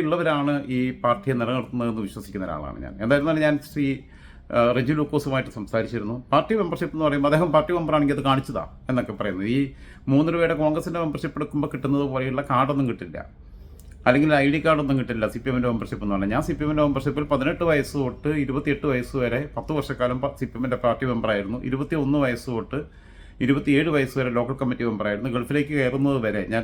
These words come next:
പാർട്ടി മെമ്പറായിരുന്നു. ഗൾഫിലെത്തിയതിന് ശേഷമാണ് സ്വാഭാവികമായിട്ട് പാർട്ടി മെമ്പർഷിപ്പിൽ നിന്ന് വിട്ടുപോകുന്നത്. പിന്നെ നാ-, ആ, പുതു-, പിന്നെ നാട്ടിൽ വന്നപ്പോൾ അതിൽ ചേരാനോ ഒന്നുള്ള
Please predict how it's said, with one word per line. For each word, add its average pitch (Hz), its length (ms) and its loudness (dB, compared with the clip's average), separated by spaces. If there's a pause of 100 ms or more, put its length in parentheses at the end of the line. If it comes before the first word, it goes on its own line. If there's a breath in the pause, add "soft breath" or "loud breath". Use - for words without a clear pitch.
പാർട്ടി 120 240 0
മെമ്പറായിരുന്നു. 104 480 -2
ഗൾഫിലെത്തിയതിന് 131 500 -2
ശേഷമാണ് 147 320 -4
സ്വാഭാവികമായിട്ട് 143 560 -2
പാർട്ടി 131 200 -2
മെമ്പർഷിപ്പിൽ 120 360 -6
നിന്ന് 120 160 -2
വിട്ടുപോകുന്നത്. 85 480 -6 (400 loud breath)
പിന്നെ 156 180 0
നാ-, 165 160 0 (140)
ആ, - 20 6 (600)
പുതു-, 139 200 0 (140)
പിന്നെ 139 260 0
നാട്ടിൽ 139 280 0
വന്നപ്പോൾ 139 280 0
അതിൽ 127 200 -2
ചേരാനോ 131 320 2 (180)
ഒന്നുള്ള 127 240 0